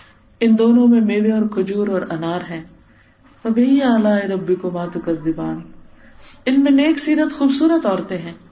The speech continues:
فَبِأَيِّ آلَاءِ رَبِّكُمَا تُكَذِّبَانِ، گوری رنگت والی خیموں میں رہنے والیاں ہیں۔ پس اے انسان و جن، تم اپنے رب کی کن کن نعمتوں کو جھٹلاؤ گے؟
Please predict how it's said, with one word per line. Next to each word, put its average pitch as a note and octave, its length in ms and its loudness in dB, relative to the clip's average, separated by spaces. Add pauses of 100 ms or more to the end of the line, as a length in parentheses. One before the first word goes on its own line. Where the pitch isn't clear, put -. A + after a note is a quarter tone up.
(580)
فَبِأَيِّ A#3 440 2
آلَاءِ G3 400 -2
رَبِّكُمَا E3+ 640 -6
تُكَذِّبَانِ، D#3+ 640 -8 (3250)
گوری A3+ 300 4
رنگت G3 340 -4
والی E3+ 300 -4 (720)
خیموں A3 300 2
میں G#3+ 120 2
رہنے F#3 260 -4
والیاں E3 400 -6
ہیں۔ D#3 140 -14 (1200)
پس F#3 280 -10
اے F#3+ 200 -2
انسان F3+ 400 -6
و F3+ 40 -6
جن، G3+ 340 -4 (200)
تم F#3+ 120 -8
اپنے F#3+ 240 -4
رب G3+ 240 -6
کی A3+ 100 -4
کن B3+ 260 -4
کن B3+ 200 -2
نعمتوں G3+ 340 -4
کو F#3+ 100 -10
جھٹلاؤ D#3+ 540 -6
گے؟ E3 60 -16